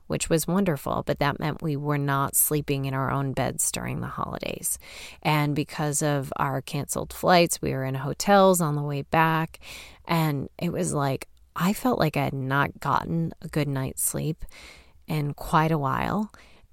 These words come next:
And I just wanted to sleep uninterrupted and as late as I wanted, as late as my body needed.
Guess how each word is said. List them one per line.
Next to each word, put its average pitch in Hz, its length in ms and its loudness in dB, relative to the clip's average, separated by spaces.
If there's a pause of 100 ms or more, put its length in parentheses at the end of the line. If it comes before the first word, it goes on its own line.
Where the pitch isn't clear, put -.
And 156 640 2 (240)
I 160 240 -2
just 175 500 2
wanted 151 480 -2 (100)
to 147 240 -2
sleep 143 840 -2
uninterrupted 160 880 0 (520)
and 151 480 -2 (580)
as 156 200 0
late 165 280 4
as 180 160 4
I 170 80 4
wanted, 180 500 -2
as 170 260 2
late 180 380 4
as 226 160 2
my 170 200 2
body 139 540 -2
needed. - 580 -10